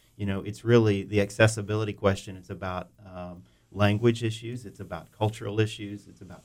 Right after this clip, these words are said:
context issues. It's about socioeconomics. It's about, uh, providing, uh, as few barriers to, uh, comfortable Christian community as possible.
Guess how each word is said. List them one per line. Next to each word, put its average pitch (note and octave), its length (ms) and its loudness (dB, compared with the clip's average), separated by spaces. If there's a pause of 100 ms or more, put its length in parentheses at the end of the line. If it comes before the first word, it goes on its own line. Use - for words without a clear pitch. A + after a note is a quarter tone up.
(120)
context G#2+ 500 -2
issues. G#2+ 400 -12
It's - 140 -20
about - 220 -14
socioeconomics. G2+ 1080 -6
It's G2+ 160 -20
about, F2+ 340 -8 (380)
uh, F#2 300 -14
providing, G2+ 640 0 (360)
uh, F#2+ 260 -10 (100)
as G2+ 180 -4
few A#2 220 8
barriers G2+ 720 4
to, G2 340 -4 (220)
uh, F#2+ 300 -8
comfortable A2 440 2
Christian G#2 380 -6
community G2+ 420 -8
as F2+ 80 -12
possible. - 440 -12